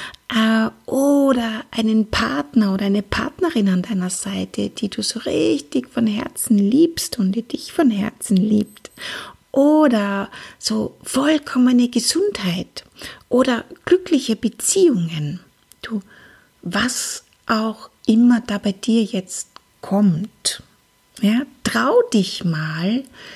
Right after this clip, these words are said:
so richtig unverschämt groß zu träumen. Ja,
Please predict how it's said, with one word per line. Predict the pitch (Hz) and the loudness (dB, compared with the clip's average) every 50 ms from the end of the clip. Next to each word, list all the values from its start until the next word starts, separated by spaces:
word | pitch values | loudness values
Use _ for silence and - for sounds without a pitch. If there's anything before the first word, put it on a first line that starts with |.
| - - _ | -20 -18 _
so | - - - 190 175 165 160 | -6 -4 -2 -2 -2 -2 -2
richtig | 165 165 - 165 185 202 214 208 196 - - - - 185 175 170 170 165 - - - - - _ _ _ _ _ _ | -4 -4 0 2 4 6 6 4 2 -2 -6 -4 -2 0 0 0 0 -4 -6 -12 -20 -20 -20 _ _ _ _ _ _
unverschämt | - 214 202 214 220 220 214 202 - 208 190 180 - - - 185 180 175 175 175 175 175 175 185 180 - - _ _ - - - - | 0 2 4 6 6 6 4 4 0 -2 0 0 0 0 0 0 0 2 2 2 2 2 0 0 -4 -8 -16 _ _ -20 -20 -14 -8
groß | - 190 185 170 160 165 165 170 170 170 170 180 185 - - - - _ _ - - | -6 -4 -2 2 4 4 6 6 6 6 4 2 0 -2 -6 -8 -12 _ _ -14 -8
zu | - - 175 175 - | -6 -4 -4 -4 -6
träumen. | - - - 202 196 190 180 185 190 190 185 185 208 196 220 208 - _ _ _ _ _ _ _ _ _ _ _ _ _ _ _ _ _ _ _ _ - - - - - - - - - - - - - - _ _ _ _ _ - 320 | -10 -10 -8 -8 -6 -4 -2 0 0 0 0 0 -2 -4 -4 -6 -8 _ _ _ _ _ _ _ _ _ _ _ _ _ _ _ _ _ _ _ _ -20 -20 -20 -20 -20 -20 -20 -20 -20 -20 -20 -20 -20 -20 _ _ _ _ _ 2 4
Ja, | 359 330 208 | 4 6 4